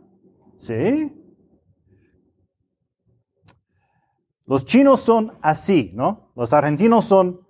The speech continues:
así, ¿no? La raza, tenemos nuestras ideas. En mil ochocientos cincuenta y nueve, Charles Darwin publicó un libro que es otro hito histórico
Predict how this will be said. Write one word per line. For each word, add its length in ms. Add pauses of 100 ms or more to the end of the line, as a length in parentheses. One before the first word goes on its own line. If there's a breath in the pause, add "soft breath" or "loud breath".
(240)
así, 480
¿no? 240
La 160
raza, 560
tenemos 420
nuestras 320
ideas. 680 (2500 soft breath)
En 360
mil 280
ochocientos 680
cincuenta 380
y 20
nueve, 640
Charles 380
Darwin 500 (380 loud breath)
publicó 440
un 160
libro 560 (280)
que 140
es 120
otro 260
hito 340
histórico 680